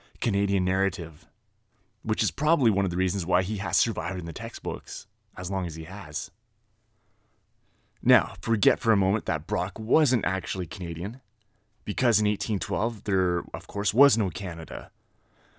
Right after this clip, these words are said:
But we have sort of adopted him as one of our own.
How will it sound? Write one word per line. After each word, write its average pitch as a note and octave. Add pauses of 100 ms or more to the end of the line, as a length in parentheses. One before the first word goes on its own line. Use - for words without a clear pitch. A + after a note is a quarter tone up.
But D#3
we G3
have F3
sort D#3+
of D3
adopted A#2
him B2+
as G2+
one F#2
of F#2+
our G2
own. F2+